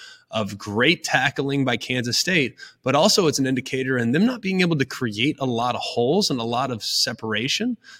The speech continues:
up front. And when you look at Kendre Miller, man, I mean, he was getting met at or around the line of scrimmage fairly regularly, more so than he has really at any point this season. And it's gonna be hard to run the football, I might add, against the likes of, you know,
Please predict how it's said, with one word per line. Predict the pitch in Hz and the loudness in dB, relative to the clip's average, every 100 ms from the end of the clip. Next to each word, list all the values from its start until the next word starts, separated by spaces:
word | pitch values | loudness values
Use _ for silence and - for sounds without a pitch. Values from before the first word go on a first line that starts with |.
| _ | _
up | 120 110 | -4 -2
front. | - 131 220 - - | -2 0 0 -2 2
And | 135 127 - - | 4 2 -2 -4
when | 127 | 0
you | 220 | 2
look | 247 | 2
at | 180 | 2
Kendre | 190 160 156 | 2 4 4
Miller, | 220 151 | 4 2
man, | 135 135 | 2 2
I | 131 | 0
mean, | 117 | 0
he | 123 208 | 4 4
was | 254 185 | 2 0
getting | 202 202 139 | 2 4 4
met | 143 180 - _ _ | 4 2 -2 _ _
at | 131 160 | 2 4
or | 185 185 | 2 4
around | 156 165 | 6 6
the | 165 | 4
line | 151 | 4
of | 151 | 2
scrimmage | - 120 143 - | 0 0 -2 -2
fairly | 107 127 | -2 0
regularly, | 127 202 196 123 98 | 2 2 2 0 0
more | 117 175 | 2 4
so | 180 180 175 175 | 4 6 6 6
than | 160 151 | 4 4
he | |
has | 127 143 139 131 | 4 2 0 0
really | 139 139 | 0 0
at | 127 | 0
any | 107 123 | 0 -2
point | 117 123 110 | -2 -4 -4
this | 113 | -2
season. | - 190 147 113 - | 2 2 2 0 0
And | 175 131 - - - | 2 2 0 -12 -10
it's | - | -2
gonna | - 226 | 4 4
be | 170 | 4
hard | 131 - 180 180 | 2 4 4 6
to | |
run | 170 165 | 4 4
the | 160 | 2
football, | - 190 127 110 | 2 -2 0 0
I | 107 | 0
might | 104 101 | 2 2
add, | 95 107 - - - - | 2 0 -4 -14 -8 -2
against | 120 135 - | 0 0 0
the | 135 | 0
likes | 104 120 - | 0 -2 -2
of, | 110 107 - - _ _ _ - | -4 -6 -12 -16 _ _ _ -10
you | 131 | -8
know, | 90 98 | -8 -10